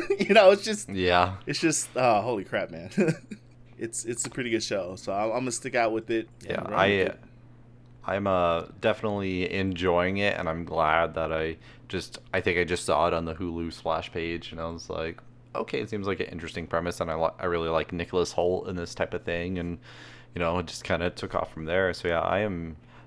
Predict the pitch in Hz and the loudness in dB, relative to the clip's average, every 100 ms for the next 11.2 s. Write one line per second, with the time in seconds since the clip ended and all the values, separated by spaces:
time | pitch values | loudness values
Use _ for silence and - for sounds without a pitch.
0 | - 117 - 120 98 80 80 85 95 98 | 2 2 4 2 2 0 -2 0 0 0
1 | 82 80 87 80 - - - - 80 73 | 0 -2 -2 -8 -8 -12 -12 -6 -4 -4
2 | - - - - - 90 85 80 85 76 | -10 -20 -20 -20 -8 -2 -2 -2 0 -2
3 | 82 78 78 76 78 78 73 82 78 - | -2 -4 -2 -2 -2 -4 -6 -6 -6 -6
4 | 82 80 85 92 90 90 - - - 76 | -6 -4 -4 -2 0 0 -4 -12 -10 -8
5 | 73 76 73 71 76 80 - 101 85 - | -6 -6 -6 -4 -4 -6 -4 -4 -4 -2
6 | 85 78 - 76 76 76 73 80 - - | 0 0 0 -4 -2 -4 -2 -4 -10 -20
7 | - - 92 92 90 90 101 104 110 - | -20 -8 -4 0 0 0 0 -2 -4 -10
8 | - - 87 - - 101 - 107 - - | -16 -8 -6 -4 -2 -2 -2 -4 -4 -4
9 | 104 104 - 87 - 82 87 82 78 82 | -2 -2 -4 -8 -4 -4 -2 -4 -4 -6
10 | 80 80 82 76 80 78 - 82 78 78 | -4 -4 -2 -2 -4 -6 -8 -6 -6 -2
11 | 87 95 | -2 -2